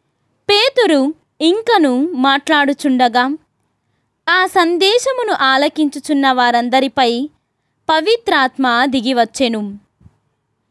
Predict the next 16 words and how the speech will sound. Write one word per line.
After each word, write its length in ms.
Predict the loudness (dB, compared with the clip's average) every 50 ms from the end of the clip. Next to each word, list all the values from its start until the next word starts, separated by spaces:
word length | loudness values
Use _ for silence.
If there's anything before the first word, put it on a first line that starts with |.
| _ _ _ _ _ _ _ _ _ _ _ 0
పేతురుతో 840 | 0 0 0 2 2 2 2 2 0 0 0 2 2 0 -2 -4 -10 _ _ _ _ _ _ -8
యొప్పా 560 | -4 0 0 0 0 _ -2 -2 0 0 0 -2
నుండి 240 | -2 -2 0 0 0
వచ్చిన 680 | -2 -4 -4 -4 -4 -2 0 0 0 0 0 -2 -6 -10 _ _ _ _ -20
సున్నతి 540 | -12 -6 -4 -4 -4 -4 -4 -4 -2 -2 -2 0
పొందిన 360 | 0 0 0 2 0 0 0 0
విశ్వాసులు, 840 | -2 -4 -6 -6 -2 0 0 0 0 0 -2 -2 0 0 -2 -4 -6 _ _ _ _ _ _ _ _ _ _ _ _ -2
అన్యులపై 640 | -2 -2 0 0 0 0 0 0 -2 -2 -2 -4 -4
కూడా 600 | -4 -4 -4 -2 0 0 0 0 0 -2 -6 -10 _ _ _ _ _ _ _ _ -8
దేవుడు 800 | -4 -2 0 0 2 2 0 0 0 2 0 0 -2 -4 -6 -8 _ _ _ _ _ _ _ -2 0
తన 120 | 2 2
వరమైన 540 | 2 2 2 2 2 0 0 -2 -4 -4 -4 -2 -2
పవిత్రాత్మను 1040 | -2 -2 -2 -6 -4 -2 0 0 0 0 0 -2 -2 -2 -2 -2 -4 -4 -6 -8 -10 _ _ -4
కుమ్మరించుట 760 | -2 0 2 2 2 2 2 0 -2 -4 -6 -6 -6 -6 -4 -4
చూచి 500 | -4 -4 -4 -6 -4 -4 -2 -2 -2 -4 -8 _ _ _ _ _ 0
ఆశ్చర్యపడిరి. 1040 | 0 0 0 -2 -2 -2 -2 0 0 0 -2 0 -2 -2 -2 -2 -4 -6 -8 -10